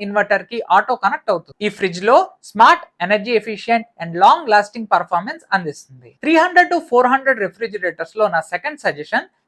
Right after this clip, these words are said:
Samsung త్రీ ఫిఫ్టీ లీటర్ త్రీ స్టార్ రెఫ్రిజిరేటర్. ఇది bespoke ఏఐ మోడల్. దీని ఏఐ ఎనర్జీ మోడ్ వల్ల రిఫ్రిజిరేటర్ యూసేజ్ ప్యాటర్న్ ను అనాలిసిస్ చేసి టెన్ పర్సెంట్ ఎక్స్ట్రా ఎనర్జీ సేవ్ చేస్తుంది. కన్వర్టబుల్ ఫైవ్ ఇన్ వన్ టెక్నాలజీ వల్ల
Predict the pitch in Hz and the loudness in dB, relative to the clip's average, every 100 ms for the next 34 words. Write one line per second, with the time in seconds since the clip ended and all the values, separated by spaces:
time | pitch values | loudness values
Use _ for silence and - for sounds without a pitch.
0 | - 226 269 302 330 330 - 277 262 - | 2 4 4 2 -2 -2 -8 -8 -8 -12
1 | 294 226 202 262 262 240 254 - 254 311 | -6 -6 -2 -4 -4 -10 -12 0 2 2
2 | 202 - 156 143 131 - 123 _ _ - | -2 -6 -12 -12 -16 -18 -20 _ _ -14
3 | 156 156 156 285 330 - 269 262 - 175 | -6 -6 -2 -4 -2 2 0 0 -4 -2
4 | 202 175 151 202 349 _ _ 160 196 208 | 0 -2 0 0 -2 _ _ -4 -4 -4
5 | 196 202 277 339 254 202 220 202 226 190 | -6 2 4 4 2 0 -2 -2 -6 -4
6 | 190 151 135 185 349 _ _ 202 202 302 | -4 -4 -2 0 0 _ _ -4 -2 -4
7 | 294 269 269 262 180 196 196 226 - - | 2 0 2 -2 -2 -10 -4 -4 -2 -2
8 | 160 165 160 269 320 - 185 214 208 220 | -2 -2 -6 -4 -6 -4 2 2 0 -12
9 | - 147 139 - 339 - _ - 277 349 | -14 -12 -12 -10 -12 -12 _ 2 2 2
10 | 247 233 262 247 - - - 247 196 190 | -2 -2 -8 -10 -16 -20 -4 -2 0 -4
11 | 170 202 202 220 311 185 156 - 131 123 | -6 -10 -6 -6 -6 -8 -10 -12 -20 -20
12 | 120 _ 214 262 349 311 339 302 233 233 | -20 _ 4 4 0 0 -2 0 2 2
13 | 277 311 285 262 185 - 185 190 180 165 | 2 -4 -4 -4 -6 -6 -6 -4 -4 -6
14 | 143 | -2